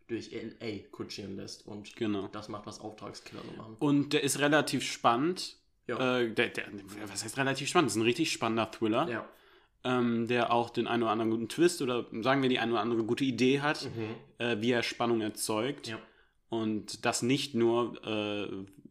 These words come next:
Speaker 2: weil wir erfahren, was schon mal mit einem Taxifahrer passiert ist. Äh, und, ähm, ja, doch, das, der Film baut über diverse Elemente, äh, sehr gut Spannung auf.
Speaker 1: Mhm.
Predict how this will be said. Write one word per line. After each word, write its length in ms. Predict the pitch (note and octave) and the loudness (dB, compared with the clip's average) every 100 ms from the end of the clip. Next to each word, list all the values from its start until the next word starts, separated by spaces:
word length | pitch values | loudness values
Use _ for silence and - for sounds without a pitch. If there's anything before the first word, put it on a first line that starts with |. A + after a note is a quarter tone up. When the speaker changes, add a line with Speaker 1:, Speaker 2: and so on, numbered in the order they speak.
| - | -14
Speaker 2:
weil 440 | A2+ G#2+ A2 G#2+ | -12 -10 -6 -4
wir 60 | G2+ | -2
erfahren, 480 | G2+ - A2+ G#2+ G#2 | -4 -2 0 2 0
was 180 | G#2 - | -2 -4
schon 200 | C#3 C3 | 0 2
mal 120 | G#2+ | 2
mit 140 | G2+ G2 | 0 -2
einem 160 | G2+ | -4
Taxifahrer 560 | - G#2 - - G#2 G2 | -4 -6 -6 -6 -4 -4
passiert 420 | G2+ G#2+ B2 A#2 | -6 -2 -2 0
ist. 360 | G2+ G#2 - _ _ _ _ _ _ | -2 -6 -8 _ _ _ _ _ _
Äh, 300 | G#2 G2 G2+ - _ _ _ _ _ _ _ | -6 -6 -8 -12 _ _ _ _ _ _ _
und, 500 | A2+ G#2+ G#2 G2+ - - | -4 -2 -2 -4 -10 -6
ähm, 340 | A2 G2+ G#2 | -4 -4 0
ja, 180 | G#2 D3+ | 4 4
doch, 200 | B2+ A#2 - | 4 0 -4
das, 520 | A#2+ A#2+ C3 C3+ A#2+ | -6 -4 -2 -4 0
der 140 | C#3 | 0
Film 260 | C3+ D#3 C#3 | 2 2 4
baut 240 | C#3 C#3 | 4 2
über 320 | C3+ C3 B2+ | 0 0 0
diverse 560 | A#2+ - B2 A#2 C#3 C3+ | -2 -6 -4 2 2 2
Elemente, 680 | C3 A#2+ A#2+ C3 C3+ C3 C3 - - _ | 2 2 2 0 -2 -6 -8 -16 -20 _
äh, 100 | A#2 | 0
sehr 200 | G#2+ B2 | 2 0
gut 180 | C3 G#2+ | 0 -4
Spannung 440 | - A2+ A#2+ A2+ | -2 0 2 0
auf. 440 | - G#2 D#3 - | -2 -4 -6 -10
Speaker 1:
Mhm. 80 | - | -18